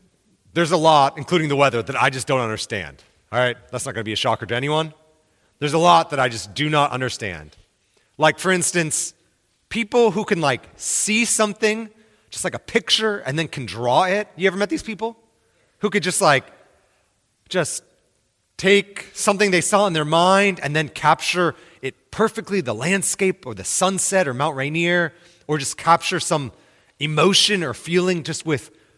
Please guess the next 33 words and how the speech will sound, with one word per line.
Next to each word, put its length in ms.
pencil 440
and 140
paper? 460
Like, 200
I'm 160
like 260
a, 280
I 100
paint 480
about 240
as 100
well 140
as 80
a 60
gorilla 360
with 200
a 160
crayon. 560
It 80
just 180
baffles 400
me 200
how 100
people 220
can 80
do 120
this. 360
A 60
lot 160
of 60
things 200
baffle 320
us. 260